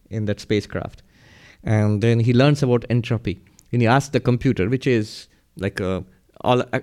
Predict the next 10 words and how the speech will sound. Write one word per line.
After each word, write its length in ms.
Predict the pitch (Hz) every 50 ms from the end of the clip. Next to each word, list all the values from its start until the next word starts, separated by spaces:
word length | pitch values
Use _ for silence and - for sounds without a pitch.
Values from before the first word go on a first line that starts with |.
| - -
uh, 120 | 101 107
distributed 560 | 110 123 123 - - 120 113 120 - 123 107
across 300 | 110 - - 117 113 -
the 100 | - 107
spacecraft, 640 | - - - 98 92 - - - - - - - - _ _ _ _ _ _ _ _ _ _ _ _ _ 196 180
um, 460 | - 82 87 87 87 90 87 - - - - _ _ _ _ _ _ _ _ _
"Can 160 | - 156 160
entropy 360 | 156 151 147 156 143 139 143
be 140 | 135 131 135
reversed?" 560 | 120 127 117 117 110 92 95 - - - -